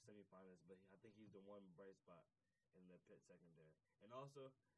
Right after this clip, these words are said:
I think we have a pretty overrated front seven, if you wanna be honest. I think Kalaji Kancey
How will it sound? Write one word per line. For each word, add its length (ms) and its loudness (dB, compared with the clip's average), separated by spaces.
I 80 -2
think 180 2
we 220 4
have 100 4
a 220 0
pretty 240 4
overrated 580 4
front 240 -2
seven, 320 2
if 80 -12
you 80 -2
wanna 240 2
be 160 2
honest. 320 -2
I 80 -4
think 160 2
Kalaji 380 2
Kancey 420 0